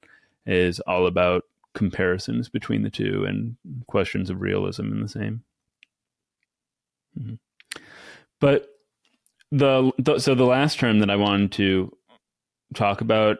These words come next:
is judgment. And a judgment can be a decision. It can affect the world, as when a, a judge makes a decision. Uh, it can be based on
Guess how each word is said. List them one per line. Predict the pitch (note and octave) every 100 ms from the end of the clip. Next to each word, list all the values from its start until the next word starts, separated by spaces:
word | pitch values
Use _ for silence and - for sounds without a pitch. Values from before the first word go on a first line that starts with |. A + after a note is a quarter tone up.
| -
is | A2 G2 F#2+ F2+ - - _ - G#2
judgment. | G#2 G2 - F3+ - - _ _ - - - C3+
And | B2+ A#2+ A2+ A2 - _ -
a |
judgment | A#2 C#3 C3 C#3 C3 -
can | A#2+
be | A#2 G#2+ G#2+ - - - _ _
a | A#2
decision. | G#2+ G2+ - - D#3+ E3 E3 D#3+ - -
It | A#2
can | A#2+ G#2+ G2+ - -
affect | - - A2+ -
the | A#2
world, | F#2+ F#2+ G2 A2+ A2
as | G2
when | G2 F#2
a, | F2+ - _ _ -
a |
judge | F2+ F2+ G2 F#2 - -
makes | G#2+ F#2+ -
a | G2+ A2+ -
decision. | A2+ - G#2 A2+ G#2+ - - - -
Uh, | G2+ G2 F#2
it | A2 -
can | G2+
be | G2 G2 F#2 - _ _ _ _ _ - A2
based | A2+ G#2 G2 -
on | F#2+ F2+ F#2